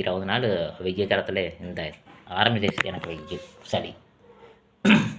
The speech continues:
முன்னையெல்லாம் பப்பாளி அதை இதையும் சாப்பிட்டு சரி செய்வேன். இப்ப பப்பாளி சாப்பிடாம டான்ஸ் ஆடி சரி பண்ணா,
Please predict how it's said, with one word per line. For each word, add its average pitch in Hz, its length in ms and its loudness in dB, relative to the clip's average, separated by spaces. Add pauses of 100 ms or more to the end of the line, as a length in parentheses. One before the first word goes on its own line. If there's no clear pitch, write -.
(640)
முன்னையெல்லாம் 110 480 4
பப்பாளி 123 380 8
அதை 113 240 8
இதையும் 113 260 -2
சாப்பிட்டு 98 380 4
சரி 92 220 -4
செய்வேன். 85 360 -8 (340)
இப்ப 101 140 -6
பப்பாளி 107 540 -2
சாப்பிடாம 98 580 0
டான்ஸ் 110 360 2
ஆடி 107 140 4
சரி 104 200 -2
பண்ணா, 101 260 -4